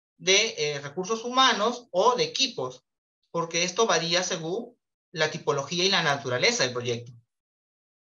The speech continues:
Si de repente mi proyecto es construir un nuevo tipo de barco, de repente necesito hangares, ingenieros,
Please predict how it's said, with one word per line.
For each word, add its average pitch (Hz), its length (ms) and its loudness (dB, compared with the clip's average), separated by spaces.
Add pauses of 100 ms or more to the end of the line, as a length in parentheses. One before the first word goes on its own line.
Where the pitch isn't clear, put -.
(200)
Si 185 140 0
de 170 80 6
repente 220 300 4
mi 220 80 4
proyecto 202 400 2
es 226 100 0
construir 202 480 0
un 240 80 2
nuevo 240 240 2
tipo 233 220 0
de 202 80 2
barco, 196 500 0 (840)
de 165 80 -2
repente 196 300 -2
necesito 180 500 2
hangares, 190 880 2
ingenieros, 185 920 4